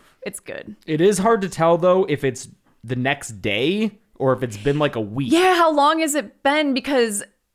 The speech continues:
Speaker 1: both the mom and the brother, like, "Wow, you're being a real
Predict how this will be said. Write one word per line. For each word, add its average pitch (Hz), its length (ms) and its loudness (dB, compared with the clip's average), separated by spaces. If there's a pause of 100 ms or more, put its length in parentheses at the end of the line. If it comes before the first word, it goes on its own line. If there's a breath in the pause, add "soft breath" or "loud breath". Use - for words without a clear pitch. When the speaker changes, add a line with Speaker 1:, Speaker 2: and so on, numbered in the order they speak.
(300)
Speaker 1:
both 262 360 0
the 277 100 4
mom 247 360 2
and 254 100 -2
the 233 60 0
brother, 233 420 2
like, 202 180 0
"Wow, 240 160 4
you're 262 160 2
being 285 200 0
a 302 60 2
real 294 240 0